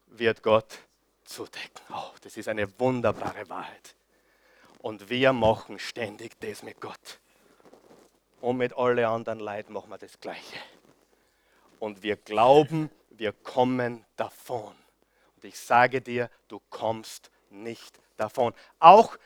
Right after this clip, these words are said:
wenn es niemand merkt oder drauf ken-, kommt. Was haben wir gelesen? Wer seine Sünden vertuscht, wird kein Gelingen haben. Wer sie aber bekennt und zugibt, wird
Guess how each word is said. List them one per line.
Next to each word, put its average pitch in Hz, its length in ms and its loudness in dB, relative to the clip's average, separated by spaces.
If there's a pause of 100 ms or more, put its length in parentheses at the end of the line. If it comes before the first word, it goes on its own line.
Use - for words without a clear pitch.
(160)
wenn 135 220 0
es 120 240 0
niemand 160 680 0 (500)
merkt 135 400 4
oder 123 160 -4
drauf 117 360 2
ken-, 117 340 -12
kommt. 113 280 -6 (180)
Was 131 120 -4
haben 165 80 0
wir 160 80 4
gelesen? 160 400 0 (180)
Wer 135 200 6
seine 120 280 0
Sünden 170 460 -4
vertuscht, - 640 -4 (160)
wird 117 260 -8
kein 143 380 2
Gelingen 131 580 -2 (400)
haben. 104 480 4 (260)
Wer 139 220 8
sie 139 220 0
aber 117 240 8
bekennt 147 580 -2
und 113 180 -8
zugibt, 151 600 -2 (340)
wird 165 640 4